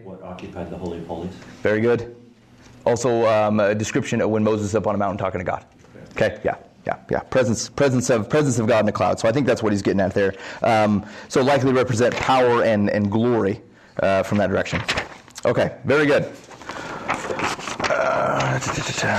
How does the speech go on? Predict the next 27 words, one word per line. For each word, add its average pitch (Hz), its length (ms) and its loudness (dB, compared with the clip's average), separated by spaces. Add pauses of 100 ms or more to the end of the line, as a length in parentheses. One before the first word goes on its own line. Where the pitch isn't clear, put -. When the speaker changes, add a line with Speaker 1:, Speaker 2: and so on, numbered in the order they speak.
(600)
Speaker 2:
here 143 100 2
we 151 60 2
go. 143 120 4
The 127 80 -2
time, 185 400 4
um, 135 960 4 (1120)
we're 117 100 0
good 107 140 2
with 98 180 0
that. 113 460 0 (200)
Oh, - 500 0
all 180 180 4
the 202 80 2
tribes 175 320 2
will 151 140 4
wail 156 320 4
on 151 100 4
his 131 180 2
account. 113 380 0 (1700)
All 127 100 4
the 170 80 2
tribes 170 220 2
will 147 80 2
wail 156 120 4
on 156 80 2
his 139 140 0
account. 131 280 0